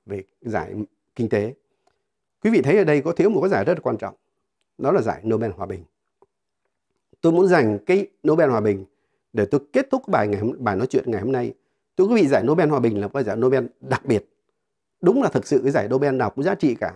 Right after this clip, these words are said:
Nhưng mà giải Nobel đặc biệt và Hòa Bình đặc biệt vì có, thứ nhất là có màu sắc chính trị và thứ hai nó có ảnh hưởng đến nhiều lĩnh vực khác nhau.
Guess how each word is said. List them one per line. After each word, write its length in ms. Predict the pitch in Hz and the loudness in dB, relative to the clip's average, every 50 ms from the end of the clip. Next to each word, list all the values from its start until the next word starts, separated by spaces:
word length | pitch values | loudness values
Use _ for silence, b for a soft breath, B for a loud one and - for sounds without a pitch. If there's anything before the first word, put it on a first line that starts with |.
| - - | -6 -2
Nhưng 160 | 143 156 147 | 0 2 2
mà 140 | 131 113 113 | 0 -2 -2
giải 160 | 104 110 87 117 | -2 -2 0 0
Nobel 260 | 131 131 131 120 117 | 0 0 0 0 -2
đặc 280 | 120 127 117 - - 113 | -2 -2 -4 -4 -2 0
biệt 220 | 113 104 98 - _ _ _ _ _ _ _ _ - | 0 0 0 -2 _ _ _ _ _ _ _ _ -8
và 200 | - 113 113 104 | -4 -2 0 0
Hòa 200 | 95 98 107 104 | 0 -2 -2 -2
Bình 200 | 101 110 101 101 | 0 0 -2 -2
đặc 120 | 101 98 104 | -4 -4 -2
biệt 160 | 107 101 98 | -4 -4 -2
vì 80 | 101 104 101 | -2 -6 -6
có, 80 | - 143 147 - | -4 -6 -8 -4
thứ 80 | - 175 | -4 -4
nhất 200 | 185 226 285 - | -2 -2 -4 -4
là 60 | 226 | -4
có 80 | - 165 | -4 -4
màu 120 | 127 92 | -4 -4
sắc 180 | - - 151 - - | -4 -6 -8 -6 -6
chính 120 | 175 170 | -6 -4
trị 240 | 156 143 123 113 - _ _ _ - | 0 0 -2 -2 -4 _ _ _ -12
và 80 | 107 | -8
thứ 100 | 101 143 | -6 -6
hai 200 | 165 170 151 131 | -6 -4 -2 -2
nó 100 | 127 139 | -2 -2
có 100 | 139 - | -4 -4
ảnh 160 | 104 113 104 95 | -6 -6 -6 -4
hưởng 320 | 113 98 101 110 139 - _ _ _ _ _ | -6 -6 -4 -6 -8 -8 _ _ _ _ _
đến 420 | - - 147 143 156 196 220 - - 285 240 175 139 135 127 117 113 117 123 | -14 -6 -2 -2 -2 -2 -4 -12 -14 -16 -10 -8 -6 -4 -2 0 0 2 4
nhiều 200 | 135 127 107 104 | 4 4 4 2
lĩnh 140 | - 170 | -2 -2
vực 100 | 165 120 | -4 -2
khác 180 | - - - - | -4 -4 -6 -6
nhau. 100 | 120 | -8